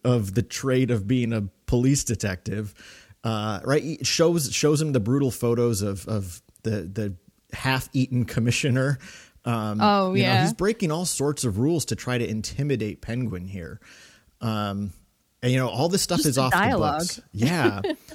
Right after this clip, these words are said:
Speaker 1: Yeah. So, you know, further evidence that Gordon is, is comfortable doing things off the books a bit.
Speaker 2: Yeah, yeah. It's, it, it just, like, the dialogue between them going back and forth. So he's like, "No, no," and they're just, like, throwing things in his face, and, like,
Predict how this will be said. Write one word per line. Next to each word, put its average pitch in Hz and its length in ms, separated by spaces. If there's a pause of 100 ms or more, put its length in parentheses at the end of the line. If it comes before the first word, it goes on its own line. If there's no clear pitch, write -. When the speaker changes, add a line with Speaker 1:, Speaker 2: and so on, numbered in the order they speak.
(160)
Speaker 1:
Yeah. 117 440
So, 143 580
you 139 100
know, 131 300 (400)
further 240 400
evidence 156 400
that 107 220
Gordon 135 480
is, 120 500 (500)
is 143 160
comfortable 143 960
doing 117 360
things 110 260
off 104 200
the 98 60
books 92 320
a 80 60
bit. - 240 (3000)
Speaker 2:
Yeah, 190 480
yeah. 190 240
It's, 196 200
it, 202 180
it 214 200
just, 226 180
like, 254 220
the 196 100
dialogue 196 400
between 190 320
them 185 100
going 180 160
back 190 120
and 185 80
forth. 190 200
So 208 80
he's 185 80
like, 180 140
"No, 220 460
no," 226 340
and 208 100
they're 208 80
just, 202 160
like, 190 160
throwing 233 320
things 220 220
in 214 60
his 214 160
face, 208 340
and, 190 80
like, 180 200